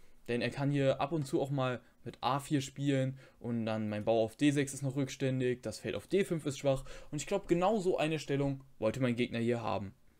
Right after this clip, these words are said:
wo er einfach leichten positionellen Vorteil hat und ich hier nicht besonders viel bekomme. Aber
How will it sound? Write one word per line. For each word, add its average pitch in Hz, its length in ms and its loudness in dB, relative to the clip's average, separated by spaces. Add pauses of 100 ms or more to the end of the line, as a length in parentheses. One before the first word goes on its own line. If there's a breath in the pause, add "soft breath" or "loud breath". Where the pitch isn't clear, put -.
(120)
wo 123 60 2
er 131 60 4
einfach 156 200 2
leichten 156 320 2
positionellen 165 580 -2
Vorteil 147 380 -2
hat 135 160 -2 (300 loud breath)
und 127 160 -4
ich 139 120 0
hier 135 440 4
nicht 131 240 -2
besonders 120 340 -2
viel 123 180 -4
bekomme. 120 400 -4 (920 soft breath)
Aber 127 400 2